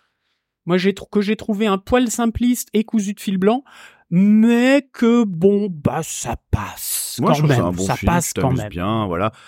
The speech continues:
Speaker 2: Il y a, il y a juste, euh, ma déception, c'est plus de l'ordre technique, euh, quand elles sont sous l'eau, euh, l'impression qu'elles sont dans l'air.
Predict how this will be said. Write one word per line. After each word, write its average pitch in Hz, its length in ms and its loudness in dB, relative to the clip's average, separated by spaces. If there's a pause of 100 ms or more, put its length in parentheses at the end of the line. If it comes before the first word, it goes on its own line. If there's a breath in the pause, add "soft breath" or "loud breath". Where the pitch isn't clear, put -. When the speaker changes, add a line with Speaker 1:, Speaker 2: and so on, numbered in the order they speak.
(140 loud breath)
Speaker 2:
Il 98 60 -4
y 107 40 2
a, 87 80 -2
il 117 100 -2
y 117 40 -2
a - 20 -2
juste, 131 280 -4
euh, 120 100 4
ma 117 120 2
déception, 127 400 -2
c'est 135 140 -4
plus 117 180 -10
de 127 80 -2
l'ordre 120 240 2
technique, 170 420 -4
euh, 117 300 4
quand 127 200 -2
elles 127 60 0
sont 131 160 -6
sous - 220 -6
l'eau, 165 360 4
euh, 113 440 4
l'impression 117 280 -2
qu'elles 127 140 -2
sont - 140 -6
dans 127 120 2
l'air. 113 220 -4